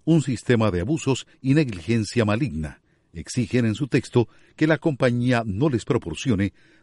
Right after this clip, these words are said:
ningún servicio técnico al Servicio de Control de Inmigración y Aduanas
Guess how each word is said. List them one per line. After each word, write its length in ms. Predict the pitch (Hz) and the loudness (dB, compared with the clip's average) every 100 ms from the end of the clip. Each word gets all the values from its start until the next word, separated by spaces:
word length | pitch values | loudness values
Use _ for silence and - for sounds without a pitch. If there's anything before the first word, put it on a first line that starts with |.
| - | -2
ningún 300 | 139 175 147 | 0 2 0
servicio 420 | 123 113 110 131 | 0 -2 -2 -2
técnico 540 | 127 101 92 - 113 - _ _ - | 0 -2 -2 0 -2 -2 _ _ 2
al 200 | 131 104 | 2 2
Servicio 520 | 98 87 143 - 156 | -2 -4 -6 -2 -2
de 80 | 143 | 0
Control 420 | 110 - 113 104 | -2 0 0 2
de 100 | 110 | 2
Inmigración 720 | 95 101 92 - 117 110 113 - | 0 -2 -4 -4 -2 0 -2 -2
y 140 | 139 | 0
Aduanas 420 | 90 110 107 101 | 2 2 0 -2